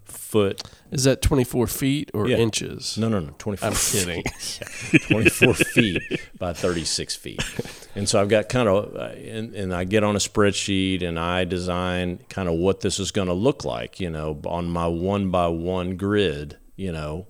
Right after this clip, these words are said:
Speaker 1: and I say, "Well, I'm gonna have tomatoes here, I'm gonna have zucchini here, I'm gonna have okra here." And,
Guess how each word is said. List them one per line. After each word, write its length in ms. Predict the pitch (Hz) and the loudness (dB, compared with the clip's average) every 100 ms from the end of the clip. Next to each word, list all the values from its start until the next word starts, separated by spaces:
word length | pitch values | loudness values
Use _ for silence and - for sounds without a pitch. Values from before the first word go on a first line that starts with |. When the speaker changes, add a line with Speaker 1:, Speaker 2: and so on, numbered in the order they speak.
| - | -12
Speaker 1:
and 140 | 87 | -8
I 80 | 85 | -6
say, 220 | - - | -6 -6
"Well, 180 | 71 80 | -6 -6
I'm 60 | 90 | -4
gonna 120 | 85 | -6
have 240 | 80 76 - | -8 -10 -8
tomatoes 420 | 78 76 67 - | -8 -6 -8 -8
here, 340 | 131 135 123 | -6 -2 -2
I'm 80 | 110 | -2
gonna 100 | 78 | -4
have 100 | 67 | -8
zucchini 500 | 76 - - 104 98 | -12 -16 -10 -6 -4
here, 180 | 90 92 | -4 -4
I'm 100 | 90 | -4
gonna 140 | 73 78 | -8 -12
have 160 | 65 | -12
okra 320 | 67 - - | -12 -12 -14
here." 460 | - 120 120 113 110 - - - - | -10 -6 -4 -4 -6 -12 -20 -16 -4
And, 380 | 95 90 87 | 0 0 -2